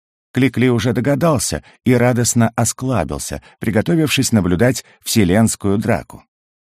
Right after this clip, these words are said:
Сурку тоже не понадобилось много времени, чтобы сообразить, что к чему, но он, в отличие от Шута, тут же схватил непобедимого и направился помогать горлопану, арнху и фонарщику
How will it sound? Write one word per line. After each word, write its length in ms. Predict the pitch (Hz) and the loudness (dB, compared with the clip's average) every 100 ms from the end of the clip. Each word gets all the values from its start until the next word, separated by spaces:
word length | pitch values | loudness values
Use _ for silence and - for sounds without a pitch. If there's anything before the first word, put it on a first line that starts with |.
| - | -8
Сурку 400 | - 190 - 190 | 0 0 4 2
тоже 320 | - 160 82 | 4 0 2
не 100 | 85 | 0
понадобилось 600 | 85 92 98 85 87 - | 0 0 0 0 0 0
много 240 | 95 90 90 | -2 0 0
времени, 420 | 156 135 92 87 - | 2 2 2 -2 -8
чтобы 260 | - 131 120 | -6 -2 0
сообразить, 480 | - 110 123 135 - | 0 0 0 0 0
что 180 | - 135 | -2 -4
к 60 | |
чему, 380 | - 117 78 65 _ - - | -2 -2 -2 -4 _ -10 2
но 220 | 110 127 | 4 4
он, 120 | 113 | 4
в 60 | 78 | 0
отличие 440 | 78 87 90 85 | -2 -2 -2 -2
от 60 | 82 | -4
Шута, 400 | 98 101 165 123 - _ - | -4 0 0 0 -10 _ 0
тут 180 | 196 135 | 0 2
же 100 | 92 | 0
схватил 460 | - 87 - 92 | 0 -2 0 0
непобедимого 800 | 82 73 76 78 160 190 190 180 - _ - | 0 -2 -4 0 4 6 4 2 -4 _ -2
и 100 | 151 | 2
направился 680 | 123 104 165 190 170 - 135 | 2 2 0 2 0 -2 -2
помогать 560 | 117 110 107 143 - | 0 0 0 -2 -4
горлопану, 800 | 135 160 147 135 - 85 73 71 - _ _ - | -4 -2 0 -2 -2 -2 -2 -6 -12 _ _ -2
арнху 540 | 104 135 131 - 127 | 0 2 0 -2 -4
и 160 | - 139 | -2 -2
фонарщику 800 | - 85 90 175 - 151 147 131 | -2 0 0 0 0 -2 -2 -2